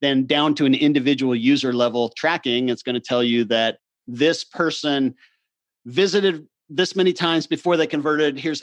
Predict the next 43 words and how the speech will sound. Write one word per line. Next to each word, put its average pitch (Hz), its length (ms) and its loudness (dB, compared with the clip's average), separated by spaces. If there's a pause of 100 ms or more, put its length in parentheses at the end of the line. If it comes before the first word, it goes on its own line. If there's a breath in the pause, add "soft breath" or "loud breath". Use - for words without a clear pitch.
everything 175 400 2
they've 151 140 2
done 151 180 2
in 147 120 4
the 143 60 2
product. 135 760 0
And 131 180 -4
so 127 400 0
again, 139 280 0
I 131 60 2
told 131 200 -2
you 123 60 0
that's 127 260 0
what 127 160 0
our, 117 320 2
uh, 110 280 0 (120)
what, 127 280 -2
what 117 200 -2
Go 135 140 0
Practice 120 420 -4
is 113 140 -6
built 151 340 0
on 117 240 -2
is 110 160 -4
Amplitude, 123 720 -2 (100)
mostly 175 300 0
because 131 260 -4
it's, - 280 -6 (140)
it's 127 120 -10
really 170 280 4
easy 151 200 -2
to 139 80 -2
use. 127 320 0
It's 117 140 -6
really 123 160 -2
powerful. 113 800 -2
And 113 320 0 (400 loud breath)
if 123 120 -4
you 175 120 4
don't 139 200 2
understand 156 680 0
what's 131 200 -4
happening, 123 600 -2